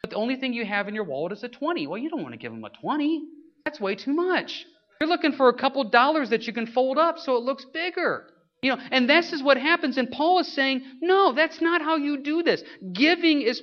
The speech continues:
part of what you do. It's part of your budget. It's part of how you look at it is, the God is God of your finances, so therefore it's not like, "Well, I don't know, I got a five in my wallet, might as well stick it in." No, God says we want you to be planned out in this area because this is an area of your life, and I will tell you this,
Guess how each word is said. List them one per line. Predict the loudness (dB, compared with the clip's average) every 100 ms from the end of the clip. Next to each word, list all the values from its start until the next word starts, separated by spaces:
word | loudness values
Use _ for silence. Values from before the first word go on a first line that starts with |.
| -10
part | 0 0 2
of | 0
what | 2 0 0
you | -6 -8
do. | -4 -2 0
It's | -2
part | -4 -2 -2
of | -4
your | -2 -4 -4 _ _ _
budget. | 0 0 2 -2 -4 -6 -20 _ _ _
It's | -2 -2
part | -2 2 2
of | 2
how | 2 2
you | 2
look | -2 -2
at | 0 0
it | 0
is, | -4 -6 -2
the | 0
God | 2 4 6 6
is | 2 0
God | 2 2 2
of | 0
your | -4
finances, | -2 -2 -2 -4 -4 -8
so | -2 -2
therefore | 0 0 -2 0 0
it's | 0
not | -2 -2
like, | -2 -4
"Well, | -2 -4 -4 -6 -10 -20 _
I | -6
don't | -4
know, | -2
I | -2
got | -2
a | -2
five | -4 0 0
in | 0
my | -2
wallet, | 0 0 -2 -2
might | -6
as | -6
well |
stick | -12 -8 -6
it | -6
in." | -6 -6 -8 -12 _ _ -6
No, | -2
God | -2 -2
says | -4 -4
we | -4
want | -2 -4 -4
you | -6
to | -6
be | -8
planned | -8 -6 -2 0 0
out | 0 -2
in | -2
this | -2 -2
area | -2 0 0
because | -2 -6 -6
this | -6 -8
is | -10
an | -10 -4
area | -2 -2
of | -2
your | -6
life, | -4 -4
and | -4
I | -8
will | -8
tell | -8 -6 -6
you | -4
this, | -4 -4